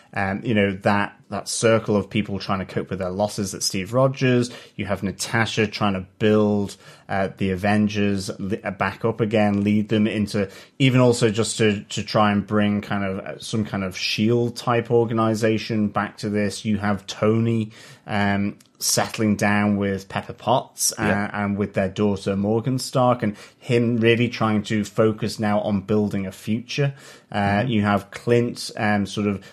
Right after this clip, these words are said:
Speaker 1: the injustice of it all, going a-, and seeking, uh, revenge, a-, and Thor effectively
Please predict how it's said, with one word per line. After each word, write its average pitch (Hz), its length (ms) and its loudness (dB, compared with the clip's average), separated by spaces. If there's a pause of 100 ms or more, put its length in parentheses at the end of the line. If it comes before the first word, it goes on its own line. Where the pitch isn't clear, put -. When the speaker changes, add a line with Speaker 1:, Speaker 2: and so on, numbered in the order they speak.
Speaker 1:
the 107 120 0
injustice 104 760 -2
of 123 200 0
it 127 100 2
all, 120 380 4
going 107 460 2
a-, 101 320 -4
and 98 400 -8 (160)
seeking, 101 720 -6 (160)
uh, 92 220 -6
revenge, 107 680 -2 (280)
a-, 110 200 -2
and 107 200 0
Thor 113 360 4
effectively 104 800 -2